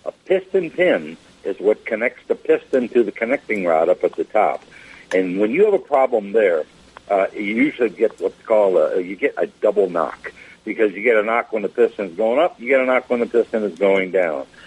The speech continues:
And it's, it's a double knock. And usually the reason that the piston pin goes bad like that, uh,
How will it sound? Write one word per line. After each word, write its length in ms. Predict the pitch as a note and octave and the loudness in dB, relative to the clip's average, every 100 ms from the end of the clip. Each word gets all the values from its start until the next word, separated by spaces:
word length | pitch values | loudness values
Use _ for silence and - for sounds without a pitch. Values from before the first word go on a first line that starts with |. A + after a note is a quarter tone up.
| - _ _ | -20 _ _
And 280 | F#2 F2 F2+ | 0 0 2
it's, 240 | F2 F2 | 2 0
it's 280 | F2 F#2 - | -2 -2 -2
a 80 | F2+ | -6
double 500 | - G#2+ G2+ F2+ F2 - - - | 0 2 4 2 0 -8 -12 -14
knock. 400 | - G2 D#2 - | -6 -2 -2 -6
And 140 | F#2+ A#2+ | -8 -2
usually 480 | G#3 D3+ D3 A#2 - - _ - | -2 2 4 4 -2 -18 _ -16
the 200 | G2 A2 | -2 0
reason 480 | A2+ C#3 C#3+ A#2+ A2+ | 2 2 2 -2 0
that 220 | G#2 - | 0 2
the 120 | F#2 | -2
piston 420 | - C3 B2 G#2 | 0 -2 -2 -6
pin 220 | F2+ G#2 F#2+ | -4 -4 0
goes 260 | F#2 E2+ | 0 2
bad 280 | F#2+ F2+ F2+ | 2 2 2
like 260 | F2 F2+ - | 2 0 2
that, 320 | F2+ F2 E2+ - - _ - | 2 2 -2 -10 -20 _ -4
uh, 320 | F#2 E2+ - | 0 2 0